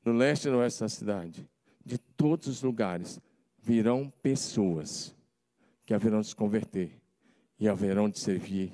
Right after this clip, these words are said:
a Jesus aqui com vocês. E vocês precisam estar abertos pra isso.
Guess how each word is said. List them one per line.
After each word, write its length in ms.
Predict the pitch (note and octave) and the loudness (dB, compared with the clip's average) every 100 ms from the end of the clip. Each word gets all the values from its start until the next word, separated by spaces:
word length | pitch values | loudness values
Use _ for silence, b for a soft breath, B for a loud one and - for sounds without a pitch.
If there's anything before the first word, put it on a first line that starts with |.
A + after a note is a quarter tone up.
| - | -6
a 120 | - | -6
Jesus 480 | - F#2+ G2 F2+ F#2+ | -2 -2 0 -2 -4
aqui 240 | - F2+ | -6 -6
com 180 | - F2+ | -4 -6
vocês. 760 | E3 - D3+ - - - - - _ _ _ _ _ _ _ _ _ _ _ _ _ _ _ _ _ _ b | -4 -6 -8 -10 -14 -16 -18 -20 _ _ _ _ _ _ _ _ _ _ _ _ _ _ _ _ _ _ b
E 80 | A2 | 2
vocês 300 | A#2 D3 B2 | 2 2 0
precisam 200 | - B2+ | 0 -2
estar 220 | - A#2+ | 0 -4
abertos 640 | G2+ - A#2+ A#2 - - | -6 -4 -4 -4 -6 -12
pra 260 | - - - | -10 -8 -6
isso. 560 | G#2+ - - - - | -6 -6 -6 -10 -12